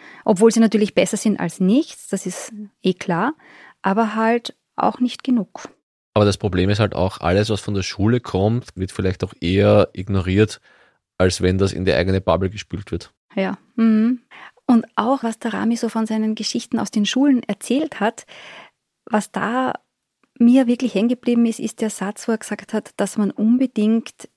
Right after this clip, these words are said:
Speaker 1: den sozialen Kontakt halten sollte. Dass man halt, wenn man merkt, dass sich jemand im Umfeld radikalisieren möchte, auf gar keinen Fall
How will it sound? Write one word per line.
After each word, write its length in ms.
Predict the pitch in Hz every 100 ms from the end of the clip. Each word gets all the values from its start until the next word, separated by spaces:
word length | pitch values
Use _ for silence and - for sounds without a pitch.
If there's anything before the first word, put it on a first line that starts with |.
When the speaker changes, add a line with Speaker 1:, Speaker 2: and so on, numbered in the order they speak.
| _ _ _
Speaker 1:
den 100 | 202
sozialen 480 | 202 202 190 165 196
Kontakt 760 | - 185 - - - - - _ _ -
halten 380 | 156 160 -
sollte. 500 | 160 170 151 - - - - - - - _
Dass 240 | - 185
man 140 | 220 202
halt, 240 | 202 202
wenn 100 | 196
man 160 | 185 180
merkt, 540 | 175 196 - - - _ _
dass 160 | 185 -
sich 160 | 196
jemand 300 | 180 202 233
im 100 | 196
Umfeld 380 | - 240 214 - -
radikalisieren 720 | 202 190 - 185 - 196 180
möchte, 560 | 190 240 - - 185 269 _
auf 220 | - -
gar 200 | - 185
keinen 320 | - 226 214
Fall 520 | 208 180 165 175 190